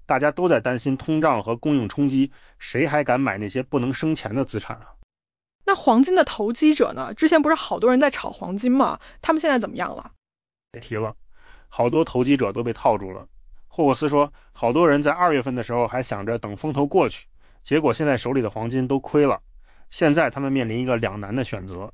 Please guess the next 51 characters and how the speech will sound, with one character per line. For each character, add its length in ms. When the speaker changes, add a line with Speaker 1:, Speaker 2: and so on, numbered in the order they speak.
Speaker 1:
要 160
么 140
割 160
肉 120
离 140
场， 240
要 120
么 140
继 100
续 120
扛 320
着。 120
但 200
继 100
续 140
扛 260
着 80
的 80
话， 220
可 120
能 160
亏 160
得 80
更 180
多。 180
Speaker 2:
那 80
他 120
们 80
就 80
不 120
能 160
等 160
着 80
央 180
行 140
来 100
救 160
场 260
吗？ 260
之 140
前 160
央 160
行 120
不 120
是 40
一 120
直 80
买 160
黄 180
金 160
吗？ 220